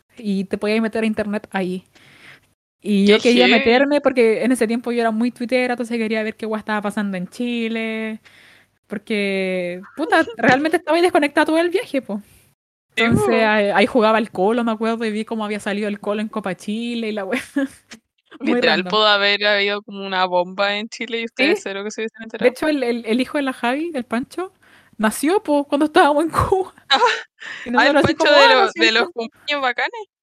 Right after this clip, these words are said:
Speaker 1: Sí, el Pancho de los cumpleaños
Speaker 2: El
Speaker 1: bacanes.
Speaker 2: mismísimo.
Speaker 1: El mismísimo. Y, y bueno, no, espectacular esa wea de,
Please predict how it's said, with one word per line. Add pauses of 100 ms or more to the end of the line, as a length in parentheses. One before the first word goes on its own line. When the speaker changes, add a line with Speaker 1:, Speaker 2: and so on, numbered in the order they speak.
Speaker 1:
Sí,
el
Pancho
de
los
cumpleaños
Speaker 2:
El
Speaker 1:
bacanes.
Speaker 2:
mismísimo. (100)
Speaker 1:
El
mismísimo. (920)
Y,
y
bueno,
no,
espectacular
esa
wea
de,